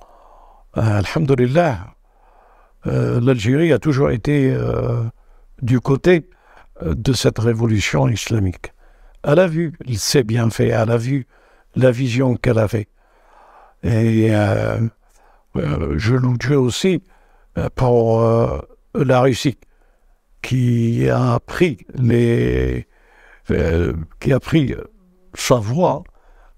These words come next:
dans cette révolution, euh, qu'ils sont en train de faire, euh, la révolution chrétienne que nous avons toujours, euh,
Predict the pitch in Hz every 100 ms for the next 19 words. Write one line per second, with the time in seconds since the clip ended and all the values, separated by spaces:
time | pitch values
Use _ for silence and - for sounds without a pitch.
0 | 202 - 123 117 107 127 117 113 117 120
1 | 123 120 107 - 170 156 147 - 135 120
2 | 117 113 120 - - - - - 156 143
3 | 113 127 113 - 120 98 - 175 123 139
4 | - - - - - - - 73 123 127
5 | 127 117 123 135 135 - 151 113 135 -
6 | 185 151 - 131 113 117 117 113 - 147
7 | 147 147 117 - _ _ _ _ _ _
8 | - 67 62 57 58 58 58 58 57